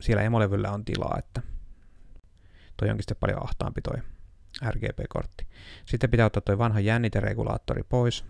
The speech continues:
koska tälle tehdään eri, eri kokoinen jännite. Ja se on hyvin tärkeä osio, paitsi että laittaa sen kunnolla, niin sitten sen, että, että ylipäätään laittaa sen.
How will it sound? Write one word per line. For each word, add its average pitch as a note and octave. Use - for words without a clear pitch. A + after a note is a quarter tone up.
koska -
tälle -
tehdään G2+
eri, G#2
eri G#2+
kokoinen G#2
jännite. A#2
Ja G2
se -
on G2+
hyvin G2
tärkeä G2
osio, A2
paitsi -
että -
laittaa G2+
sen G2+
kunnolla, A2
niin G2+
sitten -
sen, G#2
että, -
että -
ylipäätään -
laittaa G#2+
sen. A2